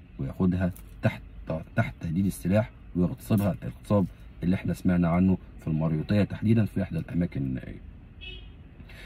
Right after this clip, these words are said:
مش لازم كل واحدة بتنزل تقعد في كافيه،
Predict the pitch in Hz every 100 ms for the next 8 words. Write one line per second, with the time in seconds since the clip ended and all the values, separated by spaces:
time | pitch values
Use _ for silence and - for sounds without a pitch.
0 | - - - - - - 160 151 - 110
1 | 117 117 92 110 107 92 - 101 - -
2 | - - 107